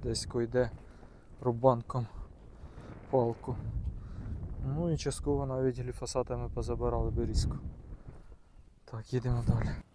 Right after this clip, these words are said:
Так, це ще одне поле. Також проти злаком спрацювали. Поки що контролюємо, також поодинока лобода є.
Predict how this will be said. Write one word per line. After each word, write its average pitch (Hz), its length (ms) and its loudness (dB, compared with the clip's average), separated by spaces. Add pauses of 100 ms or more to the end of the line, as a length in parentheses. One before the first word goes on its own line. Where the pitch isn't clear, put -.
(120)
Так, 123 240 0
це 127 140 -4
ще 131 300 0
одне 123 260 -2 (100)
поле. 131 380 0 (1200)
Також 123 400 2
проти 120 340 0
злаком 117 460 2
спрацювали. 123 760 -2 (4000)
Поки 127 260 2
що - 180 -4
контролюємо, 131 720 2
також 123 360 2
поодинока 123 680 0
лобода 120 560 2
є. 143 200 0